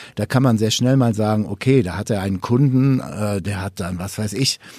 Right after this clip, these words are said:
eins bis drei Millionen Euro auf der hohen Kante und sagt sich, „Wie investiere ich das für die Altersvorsorge?“ Ähm, meine Quelle sagte mir, „Machen Sie sich mal schlau bei den Sparkassen und bei den Volksbanken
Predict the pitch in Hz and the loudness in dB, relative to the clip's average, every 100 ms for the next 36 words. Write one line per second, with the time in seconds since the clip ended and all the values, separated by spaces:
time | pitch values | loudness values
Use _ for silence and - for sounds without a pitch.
0 | - - - 117 123 123 - 107 - 104 | -20 -20 -8 0 2 2 -2 -6 -4 0
1 | 123 127 110 117 127 117 113 127 165 135 | 2 4 4 4 4 4 4 2 2 4
2 | 123 117 - 107 123 110 - 139 151 139 | 2 0 0 2 4 2 2 2 2 2
3 | 127 127 123 - 113 117 127 120 113 104 | 2 2 0 -2 -4 0 0 0 -2 -2
4 | - 123 117 113 - 110 101 123 117 127 | 0 0 0 -4 -2 -2 -2 -4 -6 -4
5 | 120 123 123 - - - - - - - | -2 0 -2 -6 -20 -20 -20 -20 -20 -6
6 | - 52 - - 107 123 131 - 131 143 | -2 -2 -4 -4 2 4 2 2 2 4
7 | 127 127 - 123 123 120 117 - - 120 | 2 0 0 2 4 2 0 -4 -4 -2
8 | 147 151 135 - 123 113 - 107 110 147 | 0 0 -2 0 0 0 0 0 2 2
9 | 156 123 120 120 113 110 95 - 95 117 | 2 2 2 2 2 2 0 -4 -4 -4
10 | - 151 147 156 117 120 113 110 123 143 | -2 -2 -2 -2 -2 0 -2 -2 -2 -2
11 | - 151 151 160 160 | -2 -6 -4 -4 -6